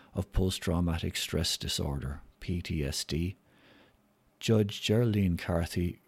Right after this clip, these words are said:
ruled as outlined. Man was full of drink. A man who faced a charge of public intoxication said he was full of drink at the time of the offence, a court was told recently.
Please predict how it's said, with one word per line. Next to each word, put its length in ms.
ruled 420
as 180
outlined. 720
Man 380
was 180
full 220
of 120
drink. 440
A 60
man 300
who 180
faced 360
a 40
charge 460
of 160
public 360
intoxication 1000
said 240
he 200
was 220
full 240
of 140
drink 420
at 80
the 80
time 320
of 140
the 80
offence, 560
a 120
court 360
was 140
told 340
recently. 640